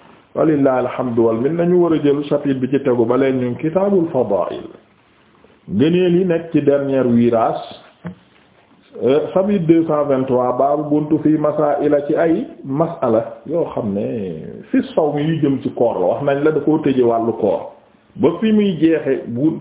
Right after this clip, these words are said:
téere bi kitaabul fadaa'il, ci wàllu koor rek lay wax. Lii nag ay mas'ala la yoo xam ne nit ki dina woor <laughs> léeg-léeg, soit bu ko dalul directement, mu am ñu mu dal,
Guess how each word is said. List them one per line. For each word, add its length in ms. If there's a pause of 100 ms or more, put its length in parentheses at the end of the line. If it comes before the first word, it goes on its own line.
téere 340
bi 260
kitaabul 500
fadaa'il, 420 (460)
ci 60
wàllu 340
koor 200
rek 140
lay 100
wax. 240 (800)
Lii 160
nag 220
ay 140
mas'ala 460
la 100 (320)
yoo 220
xam 240
ne 80 (460)
nit 260
ki 80
dina 200
woor 440 (640)
<laughs> 600
léeg-léeg, 680 (680)
soit 320
bu 120
ko 160
dalul 320
directement, 760
mu 200
am 180
ñu 100
mu 140
dal, 160